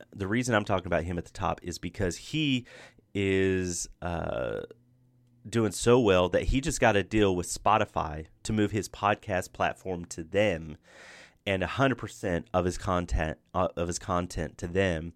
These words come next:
It is still a free show to listen to if you're listening to it. Um, but he struck a deal for a multi-year deal for, it's rumored, a hundred million dollars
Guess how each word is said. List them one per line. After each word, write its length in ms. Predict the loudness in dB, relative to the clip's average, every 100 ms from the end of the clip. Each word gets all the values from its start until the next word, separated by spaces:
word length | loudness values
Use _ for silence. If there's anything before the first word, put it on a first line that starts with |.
| _
It 80 | -6
is 100 | -4
still 260 | 0 0 0
a 40 |
free 480 | -2 0 2 2 0
show 600 | -4 2 4 4 2 0 -6
to 100 | -6
listen 300 | -4 -4 -6
to 340 | -6 -8 -8 -12 -20 -20 -14
if 160 | -10 -4
you're 100 | -2
listening 300 | -2 -2 -4
to 180 | -2 0
it. 160 | -2 _ -2
Um, 480 | 2 2 2 -4 -10
but 320 | -4 0 0 -2
he 220 | -6 -6
struck 360 | -4 -2 0
a 60 | -2
deal 320 | 0 0 0
for 320 | -2 0 0 -2
a 120 | 2
multi-year 500 | 2 2 -2 -4 -4
deal 300 | -4 -4 -6
for, 420 | -4 -2 -2 -4 -20 -20 -20 _ _ -4
it's 240 | -4 -2
rumored, 480 | 2 2 4 2 0
a 80 | -4
hundred 500 | -4 -2 -2 -2 -4
million 680 | -4 0 0 0 -4 -6 -2
dollars 920 | -2 0 -2 -4 -4 -6 -10 -14 -18